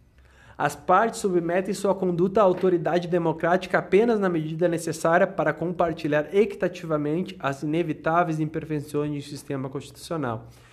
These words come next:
Isso é agir dentro dos limites impostos pelas circunstâncias da vida.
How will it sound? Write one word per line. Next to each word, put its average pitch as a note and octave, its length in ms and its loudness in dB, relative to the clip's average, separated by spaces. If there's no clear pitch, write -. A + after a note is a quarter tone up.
Isso G#3+ 260 0
é A3+ 40 6
agir F3+ 340 2
dentro F3+ 260 2
dos E3+ 180 -4
limites E3 420 -2
impostos D#3 420 -4
pelas D#3 240 -2
circunstâncias D3 560 -10
da D3+ 140 -2
vida. A#2 320 -6